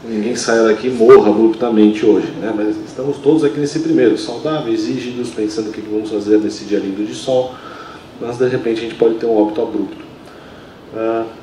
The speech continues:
e aí aqui em cima à direita, a gente tem um, um gráfico que, ele, que ela atribui aos, aos pacientes com doenças oncológicas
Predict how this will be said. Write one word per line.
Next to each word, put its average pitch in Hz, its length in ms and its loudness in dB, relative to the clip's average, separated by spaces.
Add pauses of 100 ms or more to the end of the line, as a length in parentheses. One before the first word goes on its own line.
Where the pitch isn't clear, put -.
(140)
e 143 80 0
aí 156 180 8
aqui 160 260 6
em 156 60 6
cima 139 300 0
à 127 40 0
direita, 135 420 8
a - 40 0
gente 123 220 -6
tem 143 220 4
um, 147 80 0
um 131 340 -6
gráfico 135 540 0
que, 127 160 -10
ele, 123 320 -2
que - 80 -6
ela 120 120 -2
atribui 123 360 0
aos, 127 120 2
aos 127 320 -12
pacientes 131 400 -4
com 135 140 -2
doenças 127 340 0
oncológicas 113 680 2